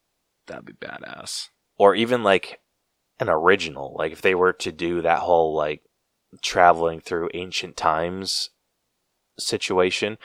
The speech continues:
Speaker 2: because Hawkman and Doctor Fate both have ties to Egyptian, um, like, they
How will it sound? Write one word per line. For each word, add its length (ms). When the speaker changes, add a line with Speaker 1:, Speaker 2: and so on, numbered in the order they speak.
Speaker 2:
because 560
Hawkman 540
and 180
Doctor 280
Fate 320
both 240
have 320
ties 420
to 160
Egyptian, 760
um, 580
like, 140
they 160